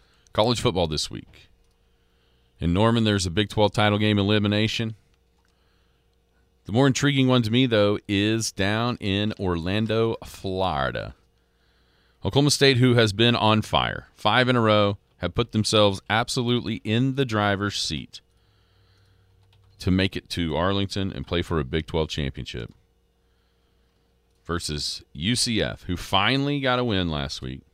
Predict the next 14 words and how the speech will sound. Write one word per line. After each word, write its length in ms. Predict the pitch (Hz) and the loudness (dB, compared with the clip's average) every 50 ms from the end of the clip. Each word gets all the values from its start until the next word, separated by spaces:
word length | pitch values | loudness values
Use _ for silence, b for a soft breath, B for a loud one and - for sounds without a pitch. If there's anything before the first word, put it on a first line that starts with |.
| _ _ _ _ _ - | _ _ _ _ _ -10
in 140 | 80 90 | -8 -8
the 80 | 104 110 | -8 -8
conference. 580 | - - 71 62 64 - - 67 - - - - _ _ _ _ _ _ _ _ _ _ _ _ _ _ _ _ _ _ _ _ _ _ _ _ _ _ | -8 -8 -8 -8 -8 -12 -14 -16 -14 -16 -16 -18 _ _ _ _ _ _ _ _ _ _ _ _ _ _ _ _ _ _ _ _ _ _ _ _ _ _
But 160 | - 110 110 | 0 0 0
it 120 | 107 90 | 0 -4
feels 420 | - - - 135 151 160 143 117 123 | -6 -6 -4 -2 -2 0 -2 -2 0
like 240 | 127 123 120 92 | 0 0 0 -2
to 100 | - - | -2 -2
me, 140 | 117 120 117 | 0 0 0
Jared, 380 | 104 101 104 104 101 101 95 92 | 0 2 2 2 2 2 0 0
they 240 | 107 113 127 127 117 | 0 2 2 4 4
are 160 | 107 101 92 | 4 4 2
better 540 | 82 - - 120 123 117 107 107 107 107 104 | 0 -2 -2 -2 0 0 0 -2 -2 -2 -4
than 440 | 98 98 101 101 98 101 101 98 | -4 -4 -4 -4 -4 -4 -6 -8